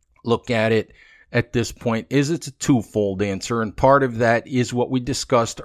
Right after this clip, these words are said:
earlier is, are the Giants better at the end than they,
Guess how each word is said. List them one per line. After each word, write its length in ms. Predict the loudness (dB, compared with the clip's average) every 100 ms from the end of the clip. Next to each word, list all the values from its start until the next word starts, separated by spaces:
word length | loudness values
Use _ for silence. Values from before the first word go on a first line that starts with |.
| 2
earlier 640 | 6 6 6 4 2 0 -8 -20 _ _
is, 400 | 0 2 2 -2 -12 _
are 260 | 4 6 4
the 120 | 2
Giants 580 | -4 -2 -2 -2 -4 -8
better 600 | -10 0 4 4 2 2
at 180 | -2 -2
the 180 | -6 -4
end 460 | -4 -2 -4 -6 -10 -18 _ _ _
than 220 | -2 0
they, 320 | 0 -2 -4